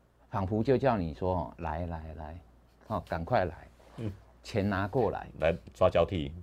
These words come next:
Speaker 1: 哎，啊，像这种就，就会形成说，哦，你莫名其妙就，哎，你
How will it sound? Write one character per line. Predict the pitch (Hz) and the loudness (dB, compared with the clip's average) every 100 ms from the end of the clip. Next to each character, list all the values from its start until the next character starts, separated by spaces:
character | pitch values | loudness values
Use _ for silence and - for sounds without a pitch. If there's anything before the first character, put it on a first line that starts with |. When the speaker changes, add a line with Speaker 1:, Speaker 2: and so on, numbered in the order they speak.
| - - | -16 -10
Speaker 1:
哎， | 82 85 - - _ - | -8 -8 -12 -20 _ -8
啊， | |
像 | 147 185 | 2 4
这 | 170 151 | 8 8
种 | 104 87 - _ - | 6 0 -6 _ -2
就， | 139 127 | 0 2
就 | - 131 | 4 6
会 | 135 113 | 6 2
形 | - 101 | 0 -2
成 | 98 85 | -2 -2
说， | 92 | -2
哦， | 87 82 - - - _ _ _ _ _ _ _ _ | -4 -4 -10 -20 -20 _ _ _ _ _ _ _ _
你 | - 104 | -4 0
莫 | 98 160 | 6 8
名 | 127 110 | 8 6
其 | - 95 | 2 -2
妙 | 110 95 | 0 0
就， | 117 - | -2 -6
哎， | 160 | -2
你 | 175 | 0